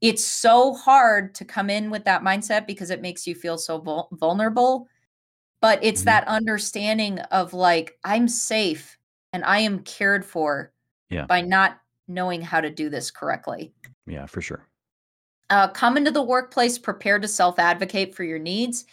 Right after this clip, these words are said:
Speaker 1: including communication needs on mutually agreed upon expectations. And lastly, read about autism, anxiety, and depression as it relates to perfectionism. And we have podcast episodes on anxiety and depression,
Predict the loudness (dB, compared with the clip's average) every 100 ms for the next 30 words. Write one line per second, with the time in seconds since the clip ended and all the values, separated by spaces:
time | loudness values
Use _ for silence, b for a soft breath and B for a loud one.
0 | b _ _ -4 -4 0 2 2 0 -4
1 | -4 -4 -2 -2 0 -4 -2 -2 0 0
2 | 0 -6 -4 0 0 2 0 0 0 -2
3 | -2 -4 -6 -4 -4 -2 -2 -2 -4 b
4 | b _ _ _ 2 4 4 4 2 0
5 | 0 2 4 4 4 4 2 0 -4 -2
6 | -2 -4 -6 -2 2 4 2 -2 -4 -8
7 | -4 0 0 0 -4 -2 -4 -6 -4 -2
8 | -4 -8 -6 -6 0 0 0 -4 -4 -2
9 | -4 -4 b b _ _ _ _ _ 2
10 | 2 0 -10 _ _ -2 0 2 4 4
11 | 4 0 2 2 2 2 2 2 0 -2
12 | -2 -2 0 0 -2 2 2 2 -2 -6
13 | 0 2 2 -2 -2